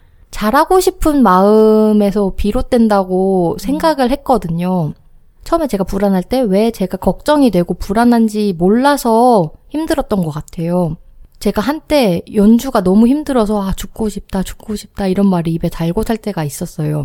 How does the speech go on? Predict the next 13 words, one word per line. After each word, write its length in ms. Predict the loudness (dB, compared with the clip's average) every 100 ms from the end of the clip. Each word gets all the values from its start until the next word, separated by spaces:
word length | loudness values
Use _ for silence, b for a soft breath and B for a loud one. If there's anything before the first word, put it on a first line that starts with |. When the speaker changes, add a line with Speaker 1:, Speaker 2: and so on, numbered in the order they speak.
| -6 -8
Speaker 2:
음. 460 | -8 -8 -12 -16 -6
Speaker 1:
근데 180 | -2
사실 360 | 0 0 2 0 0
제가 200 | -2 0
진짜 360 | 0 0 0 0
죽고 340 | -2 -4 0
싶냐 340 | 4 6 6 6
하면은 480 | 4 4 4 4 2
죽고 260 | -2 -2
싶은 200 | -2 0
게 80 | 0
아니란 720 | 2 2 2 2 2 0 0
말이죠. 540 | -2 -4 -4 -2 -4